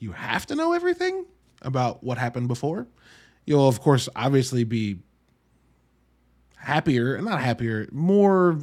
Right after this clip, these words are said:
in tune. You'll know more if you see, you know, I'm telling you right now that if you go watch another thing that's related to this, you'll know more information. That's why I know this kind of review is silly.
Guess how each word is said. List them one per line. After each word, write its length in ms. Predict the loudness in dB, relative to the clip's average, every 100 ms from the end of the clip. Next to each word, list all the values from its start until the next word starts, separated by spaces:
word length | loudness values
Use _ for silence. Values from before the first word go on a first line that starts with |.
| -4
in 160 | -2
tune. 420 | 0 0 0 -2 -2
You'll 160 | 0
know 260 | 0 0 0
more 300 | 0 0 -4
if 100 | -4
you 120 | -6
see, 380 | -4 -4 -4 -6 -18
you 220 | -12 -10
know, 40 | -6
I'm 140 | -6
telling 300 | -2 -2 -2
you 100 | -4
right 160 | -4 -4
now 160 | -6
that 160 | -8 -8
if 140 | -6
you 100 | -6
go 220 | -4 -4
watch 440 | -4 -4 -4 -6 -8
another 360 | -8 -8 -10
thing 280 | -10 -10 -10
that's 200 | -10 -10
related 380 | -8 -6 -8 -8
to 100 | -8
this, 320 | -8 -8 -8
you'll 160 | -6 -6
know 200 | -6 -6
more 220 | -6 -8
information. 640 | -10 -10 -10 -10 -10 -12 -18 -20 -14 -4
That's 220 | -4 0
why 180 | 2 4
I 140 | 4
know 300 | 4 2 0 -6 -12 0
this 200 | 0 0
kind 300 | -2 0 0
of 160 | 0
review 400 | 0 0 2 2
is 140 | 2 4
silly. 380 | 2 2 -4